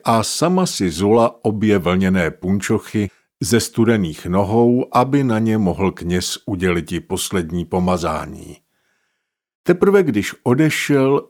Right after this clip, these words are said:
ulehla si všecka blažená a usmívající se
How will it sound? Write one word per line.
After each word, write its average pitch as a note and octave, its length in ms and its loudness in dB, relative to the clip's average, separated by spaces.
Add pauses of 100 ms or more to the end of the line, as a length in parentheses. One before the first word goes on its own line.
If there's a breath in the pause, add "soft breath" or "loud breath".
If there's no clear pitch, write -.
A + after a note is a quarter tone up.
ulehla A#2+ 540 2
si - 280 -4
všecka F#2 480 -4
blažená G2+ 880 0 (120)
a - 260 -6
usmívající G2+ 1080 -2
se G2+ 320 -2